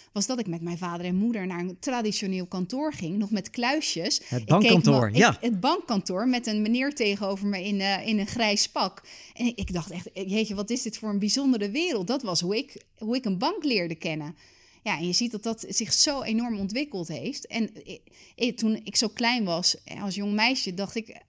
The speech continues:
Speaker 1: stond ik er niet bij stil dat daar echt een verschil in kon zitten in de impact die je kan maken met je bankzaken. En dat is er tegenwoordig wel.
Speaker 2: Ja.
Speaker 1: Zeker ook onder jongeren.
Speaker 2: Dat is
Speaker 1: Ja.
Speaker 2: interessant, hè? Want ik heb ook wel eens van die staartjes gelezen. Eh, en dan schrik je er bijna van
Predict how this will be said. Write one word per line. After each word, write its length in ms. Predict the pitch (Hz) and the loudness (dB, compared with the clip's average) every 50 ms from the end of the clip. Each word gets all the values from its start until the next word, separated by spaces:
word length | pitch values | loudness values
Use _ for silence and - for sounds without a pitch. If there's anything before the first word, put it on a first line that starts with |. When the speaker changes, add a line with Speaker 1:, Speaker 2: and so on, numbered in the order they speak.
| _ _ - | _ _ -8
Speaker 1:
stond 340 | 196 202 - - 247 220 | -4 -4 -2 0 0 -2
ik 120 | 262 262 - | -2 -2 -2
er 60 | 277 | -2
niet 160 | 220 196 175 | -2 -2 -2
bij 160 | 180 175 190 | -2 -2 -2
stil 260 | 185 - - 208 190 185 | -2 -2 -2 -4 -4 -4
dat 140 | 190 190 | -6 -6
daar 100 | - 196 | -6 -6
echt 200 | - - 208 - | -6 -6 -8 -8
een 80 | 208 185 | -8 -8
verschil 380 | 190 185 - - 247 247 262 240 | -4 -4 -2 -2 -2 -2 -2 -2
in 160 | 202 190 - | -4 -4 -6
kon 180 | - 175 175 | -6 -6 -4
zitten 260 | 156 185 175 - 196 - | -4 -4 -6 -6 -8 -8
in 180 | - 202 196 | -6 -4 -4
de 100 | 190 190 | -4 -4
impact 420 | - 247 269 262 - 190 175 175 - | -2 -2 -2 -2 -2 -4 -6 -6 -6
die 100 | 208 214 | -8 -8
je 60 | 214 | -6
kan 180 | - 214 202 | -6 -4 -2
maken 320 | 208 220 240 269 254 - 185 | 0 0 0 -2 -2 -4 -6
met 140 | 165 165 - | -6 -6 -8
je 60 | 180 | -10
bankzaken. 680 | 190 226 277 330 330 - - - - 165 165 - - - - - - - - - - | -8 -6 -6 -6 -6 -8 -10 -10 -10 -12 -12 -12 -18 -20 -20 -20 -20 -20 -20 -6 -2
En 100 | 208 220 | 0 0
dat 180 | - 247 269 | 0 0 0
is 160 | 262 202 - | -2 -2 -4
er 80 | 190 175 | -6 -4
tegenwoordig 560 | - 202 190 190 - 190 196 226 247 202 - | -4 -4 -4 -4 -6 -8 -8 -6 -6 -6 -6
wel. 340 | - 220 262 233 202 185 175 - _ _ _ _ _ | -6 -6 -6 -6 -8 -10 -12 -14 _ _ _ _ _
Speaker 2:
Ja. 160 | _ - - 151 | _ -2 2 4
Speaker 1:
Zeker 280 | 277 330 320 - 285 - | 4 4 4 0 -2 -4
ook 140 | 254 254 | -4 -4
onder 220 | 214 226 233 220 220 | -2 -2 0 0 0
jongeren. 420 | 214 220 214 185 165 165 165 180 - _ _ _ _ | 0 0 0 -2 -2 -4 -6 -10 -14 _ _ _ _
Speaker 2:
Dat 120 | _ 160 135 | _ -6 -2
is 60 | 226 | -2
Speaker 1:
Ja. 20 | |
Speaker 2:
interessant, 460 | 214 - 139 - - 165 143 120 107 - | -2 -2 -2 -4 -4 -2 -2 -2 -2 -4
hè? 120 | 135 147 | -4 -2
Want 140 | 151 151 147 | -2 -2 -4
ik 100 | 156 - | -4 -4
heb 100 | 165 - 143 | -4 -6 -6
ook 60 | - | -6
wel 100 | 160 143 | -6 -6
eens 140 | 127 - - | -6 -6 -8
van 140 | - 135 | -8 -6
die 120 | 120 123 107 | -6 -6 -8
staartjes 520 | - - 175 170 165 160 151 - 143 - | -8 -10 -6 -4 -4 -4 -4 -6 -10 -8
gelezen. 540 | - 151 143 143 143 147 143 117 143 147 147 - _ - _ _ _ _ _ _ _ | -6 -4 -2 -2 0 -2 -2 -2 -4 -6 -6 -10 _ -20 _ _ _ _ _ _ _
Eh, 340 | _ - 135 127 127 - - | _ -6 -2 -2 -2 -2 -2
en 100 | 151 139 | -2 -2
dan 140 | 131 120 117 - - _ | -2 -2 -4 -8 -14 _
schrik 360 | - - - - 160 226 233 | -8 -8 -2 0 0 0 0
je 100 | - 196 | -2 -4
er 100 | 156 147 | -4 -2
bijna 320 | 131 147 147 147 143 135 131 | -2 -2 -2 -2 -2 -4 -6
van 440 | - - 165 160 156 156 156 - | -6 -4 -4 -2 -2 -2 -4 -6